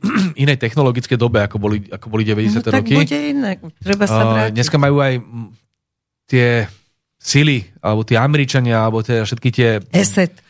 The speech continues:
Speaker 1: Nechcem to povedať nahlas, ale práve tieto, tieto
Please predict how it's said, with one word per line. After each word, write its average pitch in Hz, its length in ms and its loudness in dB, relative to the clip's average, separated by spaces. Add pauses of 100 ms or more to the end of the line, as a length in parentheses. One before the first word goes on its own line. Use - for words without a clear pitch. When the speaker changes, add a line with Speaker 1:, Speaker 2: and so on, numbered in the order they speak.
(380)
Speaker 1:
Nechcem 113 460 0
to 131 80 0
povedať 120 240 2
nahlas, 131 340 2 (400)
ale 123 240 0
práve 143 260 2
tieto, 139 440 0
tieto 135 500 0